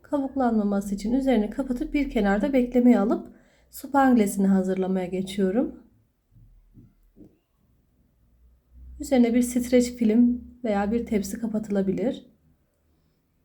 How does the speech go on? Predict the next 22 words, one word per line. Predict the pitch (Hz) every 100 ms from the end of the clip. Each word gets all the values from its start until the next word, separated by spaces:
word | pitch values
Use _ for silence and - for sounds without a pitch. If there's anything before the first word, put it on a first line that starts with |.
| _ _ _ _ _ _ _ _ _ _ _ _ _ _ _ _ _ _ _
Spanglesi | - - 277 269 240 214 - 220
için | 208 233 269 277
bir | 277
yemek | 277 262 262 254
kaşığı | 262 247 - 247 226 -
un, | 220 220 277 370 - - _ _ -
bir | 277
yemek | 262 240 226 -
kaşığı | 247 240 285
nişasta | 269 254 247 240 240 214
kullandım. | - 196 196 190 185 190 311 - - _ _ _ _ _ _ _ _ _ _ _ _ _ _ _ _ _ _
Muhallebide | 269 285 262 247 247
de | 233
söylediğim | 214 254 247 247 226 220
gibi | 202 196 302 339 - _ _ _
iki | 262 -
yemek | 277 233 214
kaşığı | - 196 - 208
un | 233 247
olarak | 202 190 190 196 -
da | 320
yapılabilir. | 269 226 233 240 - 175 -